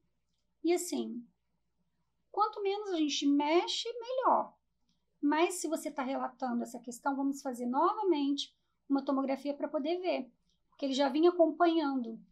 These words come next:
O derrame pleural é o quê? É uma água que entra na pleura e a-, através da pleura e do pulmão. A pleura é uma camada fina que envolve o pulmão. E entrou água justamente aqui, né?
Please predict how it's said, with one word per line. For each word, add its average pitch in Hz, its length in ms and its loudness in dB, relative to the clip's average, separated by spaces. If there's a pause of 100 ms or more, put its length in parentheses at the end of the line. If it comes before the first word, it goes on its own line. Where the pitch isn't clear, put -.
(280)
O 269 80 -6
derrame 254 300 2
pleural 269 400 4
é 302 80 2
o 311 80 -2
quê? - 320 -10 (380)
É 262 60 -2
uma 311 240 6 (160)
água 330 180 2
que 330 220 -6
entra 311 440 -4 (1000)
na 269 180 -2
pleura 311 680 0
e 311 320 -8
a-, - 160 -8 (180)
através 262 340 -6
da 269 100 -2
pleura 294 300 -2
e - 20 -2
do 320 120 -6
pulmão. - 380 -4 (280)
A 262 120 2
pleura 339 360 2
é 381 60 2
uma 370 160 4
camada 311 340 2
fina 330 360 0
que 349 120 2
envolve 311 320 4
o 285 60 -8
pulmão. 349 480 -2 (380)
E 277 60 -4
entrou 285 240 0
água 294 220 4
justamente 330 560 -4
aqui, 285 380 -14 (540)
né? 262 280 -6